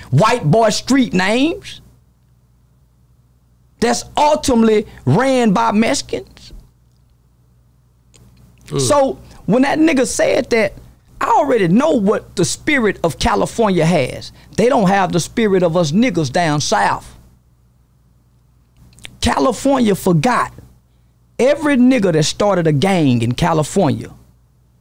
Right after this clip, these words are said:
Speaker 1: come from down near here, from the South, Mississippi, Texas, Louisiana, Tookie Williams, Raymond Washington.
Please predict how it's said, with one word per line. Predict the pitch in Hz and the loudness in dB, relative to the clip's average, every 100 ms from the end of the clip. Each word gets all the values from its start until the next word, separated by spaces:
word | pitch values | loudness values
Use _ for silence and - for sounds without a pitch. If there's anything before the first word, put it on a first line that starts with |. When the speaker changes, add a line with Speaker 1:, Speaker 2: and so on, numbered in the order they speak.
| _ _ - | _ _ -2
Speaker 1:
come | 233 160 | 0 -2
from | - - 127 | -2 -2 0
down | 135 156 139 | 0 2 2
near | 135 147 | 2 2
here, | 120 180 127 | 2 2 0
from | 104 143 135 | -2 -4 -2
the | 117 | -2
South, | - 160 120 110 | -2 -2 0 0
Mississippi, | 202 190 160 - 165 - | 0 0 -4 -2 -4 -4
Texas, | 113 - 220 - 127 123 | -6 -4 -4 -4 -6 -2
Louisiana, | 127 214 208 175 185 135 - - - - | 0 2 2 0 0 -2 -6 -16 -20 -12
Tookie | - 269 226 | -2 -2 0
Williams, | 196 202 180 147 135 | 0 2 2 2 0
Raymond | 214 247 220 | 0 0 0
Washington. | 190 175 175 139 135 | 0 -2 -4 -4 -4